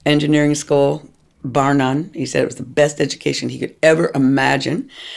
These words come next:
And he said, "I'm sure they would do good things with my money. They'd build a building or do something positive." But he said it wouldn't make the difference that it's gonna make down here. He said, "I enjoy making a difference in this world."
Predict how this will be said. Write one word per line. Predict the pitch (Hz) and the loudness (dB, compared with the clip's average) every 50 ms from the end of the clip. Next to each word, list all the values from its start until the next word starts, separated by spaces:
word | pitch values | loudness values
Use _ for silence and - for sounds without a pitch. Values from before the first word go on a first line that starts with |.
| - - - | -18 -14 -4
And | - 165 165 170 | 0 2 2 4
he | 165 165 | 2 2
said, | 165 208 190 - - | 2 2 0 2 2
"I'm | 156 156 | 0 0
sure | 151 - 175 165 | 2 2 0 2
they | 175 185 175 | 2 2 0
would | 170 165 156 | 0 -2 -2
do | 165 175 170 | -2 -2 -2
good | - - 180 175 180 | 0 -2 -2 -2 0
things | - 151 151 170 175 - | -2 0 0 0 -2 -4
with | 170 170 - | -8 -8 -6
my | 170 170 | -6 -4
money. | - 170 - - 180 202 | -2 -2 -4 -4 -6 -6
They'd | 214 170 170 190 175 | -8 -8 -10 -10 -10
build | 170 - 170 175 | -8 -8 -6 -6
a | 160 | -6
building | - 135 139 151 - 196 196 190 | -6 -4 -6 -4 -6 -8 -8 -8
or | |
do | 170 175 | -8 -8
something | 175 - - - - - - | -8 -6 -8 -6 -6 -6 -8
positive." | - - - - - - - - - 220 - | -8 -8 -10 -10 -10 -10 -8 -8 -8 -8 -6
But | - - - - - - - - - - - - - - | -6 -6 -6 -6 -8 -18 -20 -20 -18 -18 -18 -20 -18 -8
he | - 233 | -6 -4
said | 220 - 214 208 - | -2 0 0 0 2
it | - 208 - - | 2 0 0 2
wouldn't | 190 226 - 220 - | 2 2 2 2 0
make | - 196 190 - | 0 -2 -2 -2
the | 190 | -6
difference | 160 135 - 185 190 - - - - - - - - - | -6 -4 -2 -4 -4 -4 -6 -10 -12 -12 -18 -20 -14 -6
that | - 135 131 | -2 -2 -2
it's | 139 - | -2 -4
gonna | - 131 123 127 | -4 -2 -2 -2
make | 127 113 - - | -4 -4 -6 -8
down | 110 104 - - | -10 -10 -10 -12
here. | 110 - - - _ _ _ _ _ _ - | -14 -14 -16 -16 _ _ _ _ _ _ -4
He | 147 | -4
said, | 147 - 147 - | -2 -2 -2 0
"I | - 147 151 | 0 0 2
enjoy | 151 139 139 123 131 139 127 127 127 127 123 120 - | 2 2 2 2 0 0 0 0 -2 -4 -6 -8 -8
making | - 113 107 - - - - - | -6 -6 -6 -6 -8 -10 -8 -12
a | - | -16
difference | 113 _ - - 110 - - - - - - | -16 _ -6 -6 -6 -6 -6 -14 -14 -14 -14
in | - 50 | -12 -8
this | - - - - - | -8 -8 -8 -8 -10
world." | - - - - - | -10 -10 -10 -12 -16